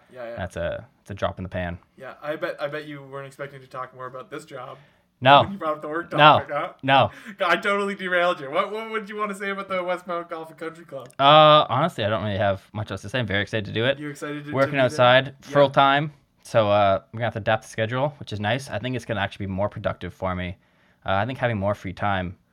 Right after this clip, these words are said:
Speaker 1: So
Speaker 2: uh,
Speaker 1: you,
Speaker 2: is a bad thing for me.
Speaker 1: you mentioned the adapting your schedule.
Speaker 2: Yeah.
Speaker 1: What, what does that look like? What do you mean by that? What are your hours?
Speaker 2: Uh,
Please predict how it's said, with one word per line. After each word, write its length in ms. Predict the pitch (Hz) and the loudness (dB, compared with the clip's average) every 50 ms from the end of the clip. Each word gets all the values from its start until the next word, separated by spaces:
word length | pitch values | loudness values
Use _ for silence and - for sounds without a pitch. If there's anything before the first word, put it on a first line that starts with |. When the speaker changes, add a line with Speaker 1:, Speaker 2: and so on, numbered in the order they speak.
| _ _ | _ _
Speaker 1:
So 140 | - - - | -10 -6 -4
Speaker 2:
uh, 60 | 92 | -4
Speaker 1:
you, 60 | 80 - | -4 -4
Speaker 2:
is 120 | 90 95 104 | -6 -8 -8
a 40 | 95 | -4
bad 300 | - 98 95 95 - - | -2 0 0 0 -2 -6
thing 120 | 90 85 | -10 -10
for 140 | - 71 78 69 | -10 -12 -12 -10
me. 160 | 73 78 - _ | -12 -14 -16 _
Speaker 1:
you 160 | 151 151 151 | -16 -14 -14
mentioned 400 | 151 156 165 170 175 165 151 143 | -12 -12 -14 -14 -16 -16 -14 -12
the 300 | 139 135 131 120 107 - 131 | -12 -12 -12 -12 -12 -14 -14
adapting 400 | 131 139 135 131 135 135 135 117 | -14 -12 -14 -14 -14 -16 -18 -18
your 80 | 117 123 | -20 -18
schedule. 500 | - - 156 160 147 131 - - - - | -14 -12 -12 -12 -12 -16 -18 -18 -12 -2
Speaker 2:
Yeah. 180 | - 113 120 120 - - _ _ _ _ _ _ 135 139 | 2 2 2 2 0 -6 _ _ _ _ _ _ -20 -20
Speaker 1:
What, 420 | 139 135 135 135 135 131 127 - _ _ _ _ _ _ _ _ _ _ _ _ | -14 -12 -8 -8 -8 -8 -10 -12 _ _ _ _ _ _ _ _ _ _ _ _
what 160 | 135 139 135 131 | -14 -12 -12 -12
does 100 | 123 131 | -12 -12
that 260 | 123 123 117 - - | -10 -10 -10 -12 -14
look 220 | 127 139 135 _ | -16 -16 -16 _
like? 300 | - - - - _ _ - | -20 -20 -20 -20 _ _ -18
What 140 | 135 131 | -16 -16
do 80 | 131 135 | -16 -16
you 60 | 127 | -16
mean 180 | 127 131 131 123 | -16 -18 -18 -18
by 120 | - 62 | -20 -20
that? 220 | - - 101 - - | -20 -20 -20 -16 -14
What 120 | 127 127 | -14 -14
are 40 | 127 | -14
your 140 | 120 92 101 | -14 -14 -12
hours? 480 | 123 139 135 - - _ _ _ _ _ _ _ _ _ _ 123 | -12 -12 -12 -14 -18 _ _ _ _ _ _ _ _ _ _ -2
Speaker 2:
Uh, 600 | 120 117 117 113 113 113 113 113 113 110 95 | 2 2 4 4 6 6 6 6 6 4 2